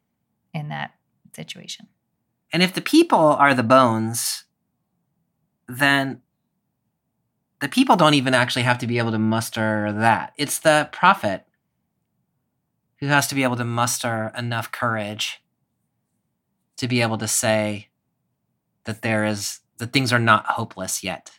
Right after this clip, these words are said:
Speaker 2: The bones just lie there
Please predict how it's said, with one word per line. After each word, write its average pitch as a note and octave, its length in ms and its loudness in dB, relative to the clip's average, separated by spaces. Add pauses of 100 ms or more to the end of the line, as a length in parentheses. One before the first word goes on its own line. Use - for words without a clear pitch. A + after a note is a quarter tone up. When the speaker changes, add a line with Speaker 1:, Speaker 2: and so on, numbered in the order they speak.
(2250)
Speaker 2:
The B2 80 -2
bones F3 420 4
just C#3+ 240 -2
lie B2 320 6
there G#2 340 2